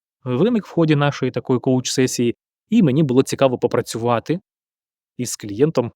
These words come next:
І, ну, певного роду такий от інсайт відбувся. Звичайно, що на початку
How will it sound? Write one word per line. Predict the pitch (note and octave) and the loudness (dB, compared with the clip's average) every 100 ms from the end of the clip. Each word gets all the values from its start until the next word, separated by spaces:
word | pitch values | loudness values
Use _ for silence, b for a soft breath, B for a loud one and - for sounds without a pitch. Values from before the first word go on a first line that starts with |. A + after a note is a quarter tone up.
| _ _ _ _ _ _ _ _ | _ _ _ _ _ _ _ _
І, | C3 B2+ C3+ C3+ C3 B2+ B2 - B | -4 0 2 4 4 2 0 -8 B
ну, | D3 | 0
певного | - C#3 C3+ B2+ | 2 2 2 2
роду | C#3 C3 | 2 2
такий | B2 C3+ | -2 -2
от | C3+ | -2
інсайт | C#3 - G2 F#2 - _ - | -2 -4 -8 -12 -20 _ -16
відбувся. | G#2+ A2+ D#3+ - A#2+ _ _ _ _ _ _ _ | -10 -6 -6 -6 -8 _ _ _ _ _ _ _
Звичайно, | A#2+ A2+ A#2+ G3 G#3+ D#3 B2 _ _ _ _ | -12 -6 -2 4 4 4 0 _ _ _ _
що | - - | -12 -6
на | A#2 | -6
початку | A2 A2+ B2+ - A#2 | -4 -4 -4 -4 -8